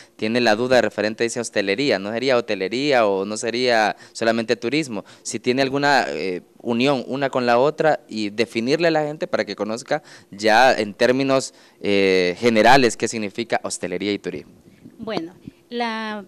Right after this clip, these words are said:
Speaker 2: figura se llama hostelería y turismo,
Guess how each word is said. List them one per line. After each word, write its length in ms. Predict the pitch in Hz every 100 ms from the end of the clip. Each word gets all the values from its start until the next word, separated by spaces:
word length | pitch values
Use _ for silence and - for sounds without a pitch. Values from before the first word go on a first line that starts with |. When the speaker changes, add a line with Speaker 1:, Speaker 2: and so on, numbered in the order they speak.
| -
Speaker 2:
figura 420 | - 240 233 294 320
se 160 | 269
llama 300 | 247 262 302
hostelería 580 | - 226 - 196 190 214
y 80 | 226
turismo, 580 | 226 202 170 - 151